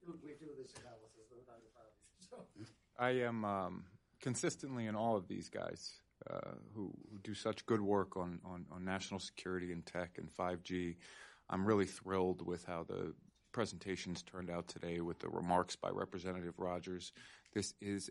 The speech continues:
Speaker 2: a deeply consequential issue that is not going anywhere anytime soon. And I like to think that Heritage is going to be staying on top of this in the years ahead.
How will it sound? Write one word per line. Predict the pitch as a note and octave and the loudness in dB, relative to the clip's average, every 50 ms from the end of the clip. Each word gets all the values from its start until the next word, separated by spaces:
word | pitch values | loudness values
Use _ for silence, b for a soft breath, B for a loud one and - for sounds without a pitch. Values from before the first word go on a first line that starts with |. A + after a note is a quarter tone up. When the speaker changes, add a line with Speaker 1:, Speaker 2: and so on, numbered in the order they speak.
| - - | -6 -4
Speaker 2:
a | G2 F#2 F#2 E2 - - | -4 -2 -4 -4 0 2
deeply | G#2+ A2+ A2+ A2+ - A2 G#2+ G#2+ G#2 | 4 4 4 2 2 2 2 2 0
consequential | - - A2 G#2 G2+ G2 - G2+ G2 - G2+ F#2 F2+ F#2 - F#2 F2+ - | 0 4 4 4 4 4 2 -4 -4 -4 -4 -4 -4 -4 -4 -4 -2 -2
issue | F#2 F2 - - F2 F2 F2 F2 E2 B B B B B B B B | -2 -4 -4 -6 -8 -6 -6 -6 -8 B B B B B B B B
that | - G2+ G2 | 0 2 2
is | F#2+ E2 | 2 4
not | G2 F#2+ G2 G2+ - | 4 2 2 2 2
going | A2 G2 G#2 A#2 A#2 G#2 | 2 4 4 4 4 4
anywhere | F2 E2 D#2+ - - - G1+ G1+ G1+ - - - - - _ - | 2 0 0 -2 -2 0 0 0 0 0 -2 -4 -10 -12 _ 0
anytime | F#2+ G2 G2 F#2 - F#2 F#2 F2+ F2+ E2+ | 2 2 2 2 2 0 0 0 -2 -4
soon. | - - F#2+ D#2+ D2 D2+ D#2+ F#2 - b b b b b b b b b b _ - | -4 -6 -6 -8 -8 -8 -10 -12 -14 b b b b b b b b b b _ -4
And | F#2 F#2 F#2 F#2 F2+ F2+ F2+ F2 E2+ - | 0 2 2 2 2 2 0 0 0 2
I | - F2 F2 | 2 4 4
like | F#2 F#2+ F2+ F#2 | 4 4 2 0
to | - - | -4 -4
think | - - F#2+ F2+ F2 - | 0 2 2 2 2 0
that | - F2+ | 0 0
Heritage | - G2 G2 G2 F2+ - - F#2+ E2 | 4 6 6 6 6 4 0 -2 -2
is | F#2+ E2 - | -2 -2 -2
going | - F#2 F2 E2+ | -2 -2 -2 -2
to | E2+ D2+ | -2 -4
be | - - | -6 -8
staying | - - - G2 F2+ F2 E2+ | -4 -2 0 0 0 0 -2
on | E2+ F2 | -4 -4
top | E2+ - G2 G2 F#2+ - G2 | -2 2 4 4 4 2 0
of | E2 | -4
this | F2 E2+ - - | -2 -4 -4 -6
in | - E2 | -8 -6
the | D#2+ | -6
years | D#2 D#2 F2 E2+ E2 E2+ | -4 -2 -2 -2 -2 -2
ahead. | F2+ D#2+ E2 E2+ E2+ F2 | -4 -4 -2 -2 0 -2